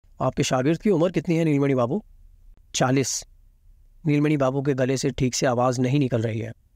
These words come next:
"बहरहाल, आपने बड़ी अकलमंदी से काम निकाला था। पहले अपनी चीज़ की चोरी की घटना खड़ी कर मुझे बुलवाया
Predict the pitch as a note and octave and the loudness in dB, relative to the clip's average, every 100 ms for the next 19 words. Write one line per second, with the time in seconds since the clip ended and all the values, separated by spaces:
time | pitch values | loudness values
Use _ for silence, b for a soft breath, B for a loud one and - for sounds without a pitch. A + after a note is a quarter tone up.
0 | - - - _ - C#3+ D#3 D#3+ G3+ F3 | -20 -20 -20 _ -2 0 2 2 2 2
1 | D3 F#3 C#3+ C#3+ E3+ C#3+ C#3 C3+ C#3+ F3+ | 0 -2 0 2 2 2 0 0 0 0
2 | E3+ - C3 B2+ B2 A#2 A#2 A#2 - - | -2 -2 0 0 0 0 -2 -6 -16 -20
3 | _ _ _ _ - D#3+ D#3+ F3+ F#3+ F3 | _ _ _ _ 0 0 2 0 0 0
4 | D#3+ F#3+ - C#3+ E3 D#3 D3 C3 - C3+ | 0 -2 0 2 2 0 0 0 0 0
5 | C3 C#3+ C3+ D#3 C3+ B2+ C3 A2+ A2 | 0 0 0 0 0 0 0 0 -2